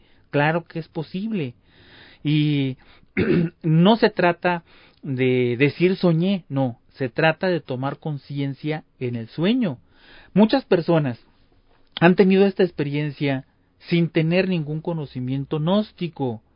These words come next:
De repente saben que están soñando. A lo mejor la mayor parte de nosotros, los que asistimos a esta clase, a esta plática, a esta práctica,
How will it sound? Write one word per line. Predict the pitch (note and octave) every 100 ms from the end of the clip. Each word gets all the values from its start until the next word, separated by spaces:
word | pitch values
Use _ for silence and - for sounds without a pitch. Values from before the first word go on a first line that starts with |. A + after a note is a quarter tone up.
| _ _ _ _ _
De | A#2+ B2+
repente | B2+ C3+ C#3+ C3+ - F3 D3+ A2 G#2+
saben | - C#3+ D3+ E3
que | C3+
están | - C3 C3+
soñando. | D3+ C#3+ B2+ A#2 A2+ B2+ E3 _ _ _ _ _
A | - C#3
lo | C4+
mejor | C3 - E3 F3+ E3+ - -
la | C3
mayor | B2+ C3+ D#3 -
parte | D#3 D#3 D#3
de | C#3
nosotros, | C3 A2+ C#3+ C#3+ D#3+ C#3
los | A#2+ A2+
que | - B2 A#2 A2 _ _ _ -
asistimos | C3+ C3+ C3 D3+ D#3 D#3 C#3
a | C#3
esta | - C#3+
clase, | - C#3+ C3+ - C#3+ C#3 _ _ _ -
a | A#2+
esta | C3 - C#3 B2
plática, | - C#3+ C3+ - - C3
a | A#2+
esta | B2 - C3
práctica, | C#3+ C#3 - D3 D3+ C#3+